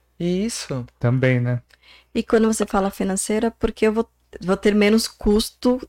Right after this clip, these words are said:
Speaker 3: tratando de uma doença. Ou você
Speaker 1: Também isso, também.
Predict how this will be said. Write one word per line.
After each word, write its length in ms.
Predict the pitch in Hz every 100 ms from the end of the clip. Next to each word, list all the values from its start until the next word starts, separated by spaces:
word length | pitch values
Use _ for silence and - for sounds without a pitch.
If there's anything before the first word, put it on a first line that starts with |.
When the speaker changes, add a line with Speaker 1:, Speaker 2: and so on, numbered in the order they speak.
| -
Speaker 3:
tratando 420 | 220 214 202 190
de 80 | 190
uma 120 | 185
doença. 500 | 185 156 143 156 180 -
Ou 120 | 190 - -
você 200 | 165 185
Speaker 1:
Também 640 | 339 359 339 302 302 226 196
isso, 260 | - 131
também. 420 | - 208 175 143